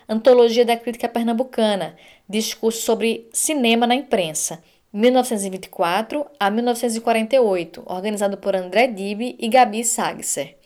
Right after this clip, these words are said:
Após um processo de imersão em acervos, bibliotecas, arquivos públicos e particulares, os pesquisadores conseguiram mapear a origem e o trajeto da crônica e da crítica cinematográfica em Pernambuco,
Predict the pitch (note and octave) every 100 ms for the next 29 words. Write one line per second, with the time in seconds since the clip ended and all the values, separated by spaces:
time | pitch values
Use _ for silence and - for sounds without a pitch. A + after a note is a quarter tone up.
0 | _ _ _ _ - A3 A3 D#4 D#4+ D#4
1 | D4 C4+ A#3+ A3+ A3 G#3 - A3+ G3 F3+
2 | - G3+ F#3+ E3+ E3 - - _ - G#3
3 | G#3+ G#3+ A#3 B3 B3 A3+ A3 - - B3
4 | A3+ - - G#3+ F#3+ - F#3+ A3+ A3+ A3
5 | G3+ G3 E3+ F3 F#3 E3+ D3+ - - -
6 | _ _ A3+ A3+ C4 - A#3+ A3+ G#3+ A#3
7 | C#4 - C4+ C4 A3+ A3 A3 C#4 - C#4
8 | F#3 F#3+ B3+ - - - - A3+ A#3 G#3+
9 | A3 C#4 C#4+ D#4+ - B3 C#4 C#4 B3 A#3
10 | A#3 A3+ A3+ G#3+ G#3+ A3+ A3+ A#3 A#3 B3
11 | A#3 B3+ B3 A#3+ A#3 A3+ G3 G3+ - A3+
12 | A#3 A#3 D4 G3 F#3+ F#3+ -